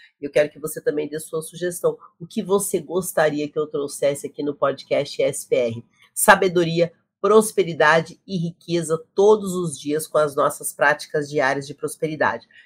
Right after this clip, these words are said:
Quer fazer parte do Clube da Prosperidade? No meu Instagram, arroba Rosimelo Locutora, tem um link na bio.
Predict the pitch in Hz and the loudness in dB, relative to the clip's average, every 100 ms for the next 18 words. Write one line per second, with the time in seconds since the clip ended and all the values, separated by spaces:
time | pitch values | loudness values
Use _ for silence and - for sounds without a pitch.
0 | _ 247 240 175 170 160 151 139 143 151 | _ 8 8 4 6 8 6 2 -10 -8
1 | 131 127 - 135 - 131 131 151 135 117 | -4 -2 -2 -6 -6 -2 4 6 6 0
2 | - _ - 180 185 190 220 247 226 - | -14 _ -2 2 4 8 8 8 4 6
3 | 190 156 135 139 - 147 143 170 170 175 | 6 6 2 2 0 0 2 2 4 4
4 | 170 156 156 143 143 135 135 123 165 147 | 4 0 0 0 0 -2 -6 -6 0 0
5 | 139 - 160 165 185 196 175 165 170 - | 0 0 0 2 0 0 -2 -2 -4 -4
6 | 170 165 151 147 156 | 2 2 2 -6 -8